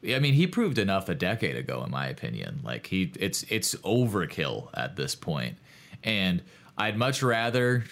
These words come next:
um, just have Tom Brady, my lasting memories of him playing, being, like, you know, at a high level, than to have him, like, come back and have a final year like Brett Favre did, you know, where he was basically just a zombie,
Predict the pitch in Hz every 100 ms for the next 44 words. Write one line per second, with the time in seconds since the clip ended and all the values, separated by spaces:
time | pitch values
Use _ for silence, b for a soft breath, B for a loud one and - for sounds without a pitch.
0 | - 98 85 76 73 73 - - _ _
1 | _ _ - 120 - - - _ - -
2 | - 98 113 90 107 104 95 98 95 98
3 | 95 92 - - 95 92 92 90 92 -
4 | 92 87 87 87 85 87 87 85 87 87
5 | - - - - 98 92 90 90 90 -
6 | 92 82 80 76 71 - 80 78 76 76
7 | 76 92 90 80 82 90 90 B B B
8 | - 113 101 98 98 98 95 87 85 b
9 | b b b b - 131 117 104 101 101
10 | 98 98 92 82 78 - - - - -
11 | 107 101 95 87 85 78 76 85 - -
12 | 82 71 69 - 62 52 62 69 71 76
13 | 82 87 76 85 78 - 82 73 78 -
14 | 80 76 78 78 80 78 78